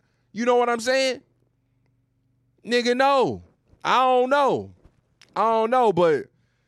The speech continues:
I, I think I wanna slide, man. And I've been thinking about it, like, bro, what, like, what can I do?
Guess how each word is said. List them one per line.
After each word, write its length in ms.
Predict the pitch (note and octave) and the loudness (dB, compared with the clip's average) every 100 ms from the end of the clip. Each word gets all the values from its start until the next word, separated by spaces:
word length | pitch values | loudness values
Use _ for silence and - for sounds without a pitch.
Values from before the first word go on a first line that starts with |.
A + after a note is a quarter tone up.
| _ _ _ _ _ _ _ _ _ _ _ _ _ _ _ _ - | _ _ _ _ _ _ _ _ _ _ _ _ _ _ _ _ -10
I, 440 | - G3+ A3+ E3 G#3 | -2 0 0 0 -4
I 40 | |
think 180 | F#3 G#3+ | -4 -4
I 100 | G#3+ | -2
wanna 220 | G#3 G3+ | 0 -2
slide, 520 | F3+ G3 G#3 G#3 F#3 E3 | -6 -4 0 0 0 -2
man. 380 | D#3+ D#3+ D#3+ _ - - | -2 -2 -6 _ -20 -14
And 180 | C3 | -8
I've 120 | E3+ F#3 | -8 -8
been 120 | F3+ | -8
thinking 280 | G#3+ G#3 F3 | -6 -4 -4
about 300 | D#3 D#3 D3+ | -2 -2 -2
it, 60 | |
like, 220 | D3 C#3 | -4 -2
bro, 500 | C#3+ F3+ C#3+ F2 D2+ - | 0 0 -2 -6 -12 -14
what, 300 | A2+ D#3+ D3+ | -4 -2 -2
like, 180 | D3 A#2+ | -4 -2
what 260 | E3 G3 | -4 -4
can 200 | G3+ F#3+ | -6 -4
I 180 | E3 C3+ | -2 -4
do? 460 | A#2+ G3 E3 F2 | -2 -2 -2 -6